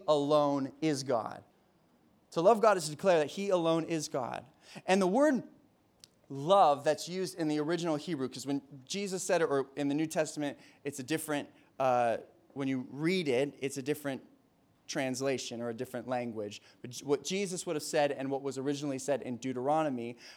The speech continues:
um, the word is, is a word that would describe, in a sense, a romantic love. Now, follow me for a second. So when, when it says to love the Lord God, it would describe,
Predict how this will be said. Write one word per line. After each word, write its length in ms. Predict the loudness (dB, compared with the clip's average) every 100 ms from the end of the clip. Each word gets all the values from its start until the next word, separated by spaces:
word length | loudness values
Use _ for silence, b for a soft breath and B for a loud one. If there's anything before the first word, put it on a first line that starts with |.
| -4
um, 340 | 2 2 0 -4 B -2 2
the 100 | 2
word 640 | 2 0 2 4 2 -4 B B B B B _ _
is, 220 | 2 2
is 180 | 0 0
a 80 | 0
word 480 | 4 6 6 4 4
that 240 | 4 4
would 160 | 0 -4
describe, 720 | -6 -6 -4 0 4 4 2 -2
in 120 | -4
a 40 |
sense, 380 | -4 -6 -6 -6 -4
a 80 |
romantic 840 | -2 -2 -2 -2 -2 -4 -6 -10 -6
love. 500 | -4 -4 -8 -18 -20 _ _ _ _ _
Now, 80 | -6
follow 300 | 0 2 4
me 100 | 2
for 140 | -2 -6
a 20 |
second. 300 | -8 -10 -6
So 100 | -4
when, 140 | -4
when 180 | -4 -4
it 80 | -2
says 380 | 2 2 0 B B
to 100 | -6
love 580 | -4 2 6 6 4 -2
the 140 | -2
Lord 460 | 0 0 2 0 0
God, 400 | 0 2 2 0
it 60 | -4
would 140 | -6
describe, 500 | -8 -4 0 0 -2